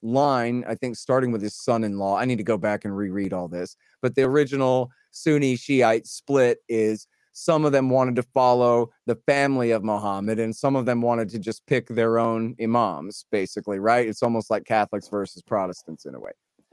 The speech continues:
So, um, uh,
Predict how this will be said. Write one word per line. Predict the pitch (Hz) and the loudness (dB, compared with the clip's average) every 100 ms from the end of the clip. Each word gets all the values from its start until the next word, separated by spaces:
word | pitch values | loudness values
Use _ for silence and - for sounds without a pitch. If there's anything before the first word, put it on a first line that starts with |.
| _ _ | _ _
So, | - 135 104 - _ _ _ | 0 0 0 -4 _ _ _
um, | 117 104 90 - _ _ _ _ _ _ _ _ _ _ _ - - | 0 0 -2 -10 _ _ _ _ _ _ _ _ _ _ _ -12 -2
uh, | 117 101 | 0 0